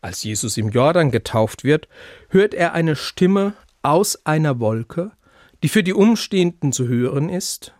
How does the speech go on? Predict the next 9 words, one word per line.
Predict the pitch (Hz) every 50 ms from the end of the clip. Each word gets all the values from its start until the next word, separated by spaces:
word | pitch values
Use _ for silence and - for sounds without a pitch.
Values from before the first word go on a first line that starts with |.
| _ _
und | - 143
die | 127 123
sagt: | 110 - - 95 98 110 131 _ - _ - _ _ _ _ _ _ _ _ _ _ _ _ _ _ -
„Dieser | 135 156 - 180
ist | 160 151 - -
mein | 139 135 139
geliebter | 123 135 127 131 131 _ - 139
Sohn.“ | 127 - 160 160 147 110 - _ _ _ _ _ _ _ _ _ _ _ _ _ _ _ _ _ _ _ _ _ _ - _ _ _ _ _ _ _ _ _ _ _ _ _ _ _ _ _ _ _
Oder | - 120 107 95 87 87 87